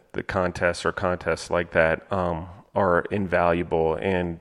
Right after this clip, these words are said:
it helps accelerate things along. And I think, to your point, when you have someone that's willing to give their time to help you excel or, or find investors or grow your business,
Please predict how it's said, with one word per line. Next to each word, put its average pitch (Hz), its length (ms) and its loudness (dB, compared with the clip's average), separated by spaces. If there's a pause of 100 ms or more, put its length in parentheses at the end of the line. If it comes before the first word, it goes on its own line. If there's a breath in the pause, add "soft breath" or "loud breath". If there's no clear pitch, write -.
it 95 180 -2
helps 98 280 0
accelerate 87 600 2
things 90 280 0
along. 82 520 -2 (120)
And 95 240 0
I 95 80 -2
think, 107 240 -2 (580)
to 104 100 -2
your 95 180 0
point, 92 400 -2
when 95 180 0
you 90 120 -2
have 95 220 4
someone 95 400 0
that's 85 280 0
willing 95 360 4
to 87 60 -2
give 87 220 -2
their 85 140 0
time 90 300 -2
to 82 60 0
help 87 280 -2
you 90 180 -4
excel 85 380 -2
or, 82 200 0
or 90 160 0
find 87 340 -2
investors 85 800 -2
or 87 200 0
grow 87 260 2
your 85 160 -2
business, 101 560 -4